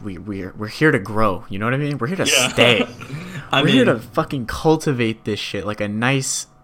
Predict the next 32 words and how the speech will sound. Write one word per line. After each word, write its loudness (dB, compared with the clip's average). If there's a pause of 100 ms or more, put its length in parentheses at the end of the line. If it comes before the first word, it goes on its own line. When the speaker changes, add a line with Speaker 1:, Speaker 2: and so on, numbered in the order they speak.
(540)
Speaker 1:
pl-, 0 (100)
uh, 0
what -2
do -2
you, -2 (200)
plant? -2
Yeah. -6 (640)
Speaker 2:
Yeah. -4 (560)
I 2
mean, 0
I'm -2
not -4
saying 0
it 0
was 0
bad, -4 (840)
but -2
it -2
definitely 0
wasn't 0
any -2
masterpiece. -6 (800)
Speaker 1:
I 2
mean, -2
you -6
know, -10
what -2
are 0
you 0
gonna -10
do? -14 (220)
<laughs> -2